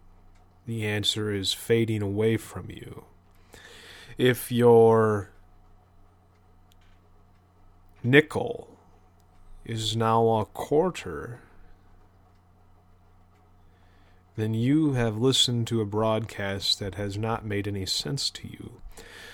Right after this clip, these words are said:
Because if you take five cents away from a quarter, you get twenty, you get two dimes. Two dimes and a nickel equal one quarter.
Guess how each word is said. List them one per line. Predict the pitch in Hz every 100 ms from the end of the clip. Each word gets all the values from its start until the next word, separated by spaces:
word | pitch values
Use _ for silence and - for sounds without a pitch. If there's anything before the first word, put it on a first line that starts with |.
| - -
Because | - 120 135
if | 127
you | 131
take | 123 143 120
five | - 135 135 135
cents | - 143 131 127
away | 117 117 123
from | 117 117 107
a |
quarter, | - - 139 120 98 95
you | 101 104
get | 104 104 -
twenty, | - - 147 156 - 90
you | - 98 101
get | 107 -
two | - 131 127
dimes. | 120 123 113 92 76 67 98 - - - _ _ _ - - - - -
Two | - 202
dimes | 208 123 104 101 107 127 131 - - _ - _ _ - - - -
and | 120 120
a | 139
nickel | 160 156 107 104 110
equal | 113 - 117 107
one | 107 117 120 120
quarter. | - 156 160 113 82 -